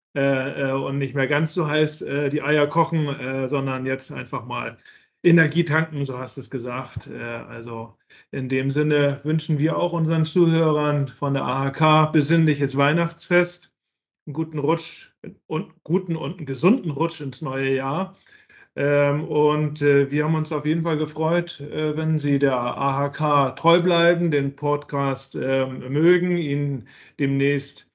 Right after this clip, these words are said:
die neue Folge dann auch, äh, zuhören werden. Und, äh, falls sich Fragen aus diesem Podcast, äh, für Sie ergeben, wir stehen Ihnen auf jeden Fall sehr, sehr gerne zur Verfügung, auch im neuen Jahr.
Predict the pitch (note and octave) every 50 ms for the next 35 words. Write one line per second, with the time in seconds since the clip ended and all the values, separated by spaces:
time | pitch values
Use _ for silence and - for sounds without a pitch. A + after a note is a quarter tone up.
0 | _ _ _ _ - _ - C3+ C3 C#3 C3+ C#3 C#3 C#3 C#3 - D3 C#3 C#3 C#3
1 | C#3 C3+ C3 B2+ C3+ C3+ C#3+ E3 E3+ - - - - - D#3 D3+ D3+ - - E3+
2 | D#3 D3+ D#3 D#3 D3+ D3+ D3+ D3 C#3+ C#3+ C#3+ C#3+ C#3+ C#3+ D3 C#3+ C#3 - _ -
3 | - - - _ _ _ - C#3 C#3 C3+ C#3 C3+ B2+ C3+ C#3 C#3 C3 B2+ B2 -
4 | C3 B2+ B2 - C#3+ C3+ - - - B2+ B2 B2+ B2+ B2+ C3+ B2+ B2 A#2+ A#2+ -
5 | - D3+ D3 D#3 D3 C#3+ C3+ C#3 C3+ C3 - C#3+ C#3 C3 B2+ - - C3+ B2+ B2
6 | - - C3+ B2 B2+ C3+ C3+ C3 B2+ B2+ B2+ C3 C3 C3 B2+ B2 C3+ C#3 C3+ -
7 | - C#3 C3+ C3 C3 B2+ B2+ B2 A#2+ A2 A2+ B2 B2 B2 A2 - B2+ A#2 A2+ A#2
8 | C#3 C#3+ C3+ C3+ C3+ C3 B2+ A#2+ A#2+ B2+ A#2+ A2 - - C3 - - C3 G#2 -
9 | - E3 E3 C#3+ D#3 D#3 D#3 D3+ D3+ C3+ C#3 D3+ C#3+ D3+ C3+ C3+ C3+ C3 B2+ B2+
10 | B2+ B2+ B2+ C3 C3+ C#3+ D#3+ F3 E3+ -